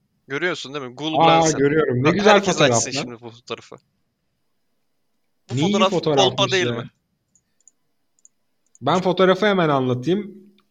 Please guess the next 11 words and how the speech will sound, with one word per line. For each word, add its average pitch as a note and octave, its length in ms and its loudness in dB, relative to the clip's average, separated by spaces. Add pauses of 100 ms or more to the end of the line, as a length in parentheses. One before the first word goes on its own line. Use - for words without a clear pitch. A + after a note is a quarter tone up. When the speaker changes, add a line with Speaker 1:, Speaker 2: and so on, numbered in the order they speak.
(160)
Speaker 2:
Full G3 260 -4
yeşillik F3+ 640 2
bir E3 120 -6
köy. F3 400 0 (680)
Sağda D3 500 0
bir F3+ 80 -2
yalak D3 480 2
var. B2+ 320 -4 (1900)
İleride D#3 480 0
de D#3+ 140 -2
bir F#3 320 -2